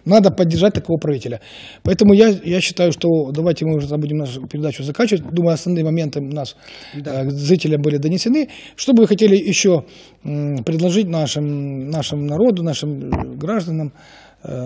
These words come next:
Speaker 1: нашим согражданам? Как быть, себя вести, как, как становиться гражданами постепенно и как достичь этой формулы успеха в итоге, в конечном счете,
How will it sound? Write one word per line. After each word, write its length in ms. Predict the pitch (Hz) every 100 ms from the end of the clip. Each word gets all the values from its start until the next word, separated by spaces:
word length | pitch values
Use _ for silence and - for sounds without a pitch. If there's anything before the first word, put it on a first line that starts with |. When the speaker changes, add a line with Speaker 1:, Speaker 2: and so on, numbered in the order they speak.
| 127 123
Speaker 1:
нашим 360 | 131 135 131
согражданам? 920 | 120 - - 180 165 180 147 147 135 - - - - _ _
Как 200 | - 240 151
быть, 180 | 170 -
себя 240 | - 160 151
вести, 260 | 139 -
как, 180 | 185 156
как 160 | - 175
становиться 360 | - 175 165 156
гражданами 420 | 160 165 135 143
постепенно 480 | 135 - 131 180 151
и 180 | 123 135
как 200 | 165 165
достичь 300 | 156 - 143
этой 180 | 139 135
формулы 340 | 170 139 135
успеха 360 | 135 - 160 139
в 40 | 120
итоге, 280 | 135 120
в 40 | 110
конечном 360 | 123 123 120
счете, 300 | - 104 -